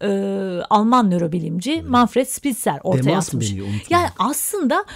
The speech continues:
Speaker 1: bu literatüre net geçmiş ve artık dijital demans diyoruz şeklinde bir kavram değil ama, e, bence o yolda gidiyor.
Speaker 2: Hmm.
Speaker 1: Çünkü demans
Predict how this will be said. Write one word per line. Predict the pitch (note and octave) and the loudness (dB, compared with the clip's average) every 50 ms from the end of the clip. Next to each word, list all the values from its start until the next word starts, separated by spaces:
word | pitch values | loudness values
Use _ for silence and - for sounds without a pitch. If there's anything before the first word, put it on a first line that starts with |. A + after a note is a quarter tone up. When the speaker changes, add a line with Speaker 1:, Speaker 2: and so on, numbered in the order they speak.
| - - | -8 -2
Speaker 1:
bu | G#3+ A3+ D4+ F4 D4 | 0 4 4 4 4
literatüre | G#3+ G3+ A3+ - - C4+ C#4+ D4 - - D4 C#4 A#3 | 2 -2 -2 -2 -2 -4 -4 -4 -2 -2 0 2 4
net | B3 D4 D4 D4 - - | 4 2 2 0 0 2
geçmiş | A#3+ A#3 - - C4 D4+ - - - | 2 2 2 0 -6 -4 -4 -2 -2
ve | A3+ | 0
artık | - - A#3 A#3+ - - G3+ - | 2 4 2 2 2 -4 -6 -4
dijital | A3 G#3+ G3+ - B3 A#3+ A3+ F3+ | -2 -2 -2 0 2 2 2 4
demans | G#3 G#3+ A3+ B3 A#3 A3 - - - - - - - - F3+ F3 E3+ D#3 | 2 4 4 4 4 2 0 -4 -12 -16 -20 -20 -18 -12 -10 -8 -4 2
diyoruz | D#3 G3 B3 C4 B3+ G#3 F#3 - | 6 8 8 8 8 6 4 0
şeklinde | - - A3+ A3 - A3+ A3+ A#3+ G3+ | 2 0 0 0 2 2 2 2 2
bir | G#3+ | 0
kavram | G3 - - A3+ A#3 B3+ F#4 A#4 A4 D#4 | -2 0 2 2 2 4 2 2 2 2
değil | A#3 E3+ D3 - | 2 0 2 2
ama, | - C#4+ A3+ E3 - - - - - - - - | 2 4 4 2 -2 -10 -20 -20 -20 -14 -6 -2
e, | - G#3 G#3 G3+ G3+ G3 G3 G3+ G3+ G3+ G3+ G3+ - - | 0 2 2 4 2 2 2 2 2 2 0 0 -2 -4
bence | - F#3+ F#3 E3+ B3 D4 F4+ G4 D#4 C#4+ E4 | -6 -2 2 4 4 4 4 2 0 0 2
o | F4 F#4+ F#4+ | 6 8 8
yolda | E4 C#4 A3+ A3+ A3+ A3 F4 | 10 10 8 8 6 6 4
gidiyor. | B3+ A3 G#3 E3 F3+ - - - - | 4 4 4 4 2 2 0 -2 -10
Speaker 2:
Hmm. | - G#2 E2+ D#2+ | -18 -16 -10 -4
Speaker 1:
Çünkü | - A3+ A3+ F#3+ | -2 0 2 4
demans | G#3+ A3 A3 A#3+ A#3+ A#3 | 4 6 6 4 2 2